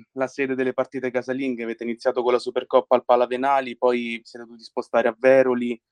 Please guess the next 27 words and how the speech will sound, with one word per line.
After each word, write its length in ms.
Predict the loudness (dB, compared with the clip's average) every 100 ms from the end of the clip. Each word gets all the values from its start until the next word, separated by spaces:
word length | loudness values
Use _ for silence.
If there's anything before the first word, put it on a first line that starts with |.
| _ _
adesso 340 | -2 -2 -2
siete 200 | -6 -6
a 20 | -6
Guidonia. 720 | -2 2 4 4 2 0 -6 _ _ _ _ _ _
Ehm, 840 | 0 2 2 2 0 -4 -6 -10 -8
innanzitutto 380 | -6 2 2 2
vi 100 | 2
chiedo 220 | 2 2
se 160 | 4 4
la 60 |
soluzione 380 | 4 2 0 0
di 80 | 2
Guidonia 440 | 2 4 6 6
è 40 | 4
una 100 | 0
soluzione 600 | 0 -2 -2 -2 -2 -6
definitiva 840 | -10 -2 0 0 -2 4 6 6 4
o 240 | 2 4 2
se 720 | -2 -2 -2 -2 -6 -8 -10
ci 120 | -16
sono, 340 | -18 -12 -10 -10
c'è 140 | -12 -12
ancora 220 | -6 -6
in 60 |
procinto 720 | -6 -10 -6 -6 -4 -4 -4
di 120 | -4 -4
cambiare. 600 | -6 0 0 0 -4